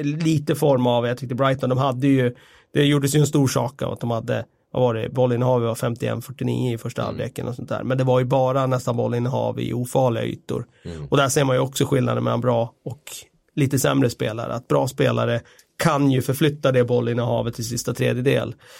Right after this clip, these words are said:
Speaker 1: Medan som du är Brighton och ska hålla i bollen mot City, ja då kommer du ju, du kommer en bit, du kan hålla i bollen i ofarliga ytor och kan spela ur liksom första pressen och sådär, men du kommer ju inte framåt. Det är ju det som är problemet och det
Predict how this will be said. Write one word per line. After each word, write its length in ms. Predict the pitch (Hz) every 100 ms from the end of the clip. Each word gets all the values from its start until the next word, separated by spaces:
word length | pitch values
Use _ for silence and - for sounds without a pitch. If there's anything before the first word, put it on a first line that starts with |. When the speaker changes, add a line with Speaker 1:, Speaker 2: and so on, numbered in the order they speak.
| -
Speaker 1:
Medan 440 | - 127 - 117 117
som 180 | 127 120
du 100 | 123
är 60 |
Brighton 580 | 127 120 123 - 117 113
och 80 | 113
ska 160 | -
hålla 240 | 117 - 113
i 20 |
bollen 280 | 127 131 123
mot 180 | 117 -
City, 300 | 120 - -
ja 120 | 123
då 100 | 123
kommer 320 | - 127 131
du 80 | 123
ju, 200 | 120 113 - _ _ _ _ -
du 80 | 143
kommer 320 | 160 156 156
en 120 | 139
bit, 240 | 143 139 -
du 80 | 139
kan 120 | 135
hålla 280 | 139 139 135
i 40 |
bollen 340 | 131 127 123
i 40 | 127
ofarliga 500 | 127 123 139 127 117
ytor 400 | 113 - 120 117
och 100 | 117
kan 100 | 117
spela 200 | 127 123
ur 160 | 120
liksom 260 | 120 120 117
första 320 | 123 117 120
pressen 340 | 123 123 - 120
och 60 |
sådär, 160 | 113 113
men 80 | 120
du 80 |
kommer 340 | 135 - 160 143
ju 60 |
inte 200 | 127 127
framåt. 440 | 143 151 117 - -
Det 60 | 135
är 20 |
ju 60 | 131
det 140 | 143
som 160 | 135 143
är 80 | 131
problemet 680 | 139 123 127 117 107 -
och 100 | 120
det 260 | 120 120